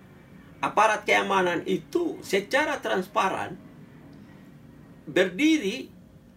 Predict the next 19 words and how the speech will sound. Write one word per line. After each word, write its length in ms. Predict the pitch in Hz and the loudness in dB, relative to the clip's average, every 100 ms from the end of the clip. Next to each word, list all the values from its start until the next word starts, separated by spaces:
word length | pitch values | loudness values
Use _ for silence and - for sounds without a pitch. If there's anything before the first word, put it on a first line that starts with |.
| - | -16
di 120 | 160 180 | -4 0
belakang, 760 | 165 180 175 170 156 143 - - - - - - | 4 4 4 4 2 2 -8 -18 -20 -20 -20 -2
eh, 220 | 135 131 | 2 2
pangu-, 400 | - 147 147 147 - - | 0 2 2 0 -4 -4
penguyuban-penguyuban, 1200 | 139 139 135 139 135 127 127 131 127 131 123 120 117 | -2 -2 -4 -4 -2 -4 -4 -2 -2 -2 -2 -4 -6
eh, 240 | 113 107 101 | -8 -10 -4
pendatang. 520 | 135 127 127 - - - - - _ - - - - - - | -4 -2 -4 -6 -16 -20 -20 -20 _ -20 -20 -20 -20 -20 -2
Sam-, 300 | 147 156 127 | 2 2 2
hanya 560 | 147 233 254 220 - - - - - _ | 0 4 4 4 -2 -10 -20 -20 -20 _
orang, 600 | 170 180 196 180 165 151 135 - | 2 6 4 4 0 -2 -4 -10
eh, 160 | - 151 | -10 -2
penguyuban 600 | 151 156 165 165 156 151 | 2 4 4 4 4 4
orang 480 | 135 135 127 120 - | 2 2 0 -2 -4
Manado, 640 | 123 143 202 220 131 - - - - _ _ - _ - | 0 2 4 2 -2 -6 -14 -20 -20 _ _ -20 _ -4
eh, 520 | 131 127 127 123 120 | 2 4 4 2 -2
Kawanua 480 | 117 135 147 175 185 175 | -2 0 2 4 2 0
saja 400 | 170 - 165 240 | -2 0 0 0
yang 360 | 202 156 220 311 | -2 -2 -2 -2
membantah 640 | 170 151 226 247 - - | 0 2 0 0 -10 -14